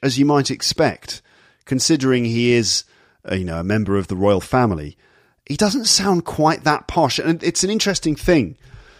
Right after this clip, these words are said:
I mean, we heard Jacob Rees-Mogg earlier on, who is kind of like almost a cartoon character in a way. He's this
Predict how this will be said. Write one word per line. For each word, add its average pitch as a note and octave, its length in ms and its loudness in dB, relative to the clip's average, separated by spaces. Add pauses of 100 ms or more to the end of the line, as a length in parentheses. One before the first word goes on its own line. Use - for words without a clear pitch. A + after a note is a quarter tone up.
(240)
I C#3+ 80 2
mean, D#3 220 4
we D#3 120 4
heard F3+ 220 2
Jacob E3+ 380 2
Rees-Mogg B2 680 2
earlier G2 400 0
on, D#2+ 240 -6 (640)
who C#3+ 200 4
is C#3+ 160 2
kind F3+ 420 0
of G2+ 100 0
like F2 340 -4
almost G#2 360 -4
a F2+ 60 -6
cartoon A2+ 800 -2
character E2+ 560 -6
in F2 80 -4
a E2 60 -6
way. E2 420 -4 (360)
He's A2+ 240 -2
this - 380 -2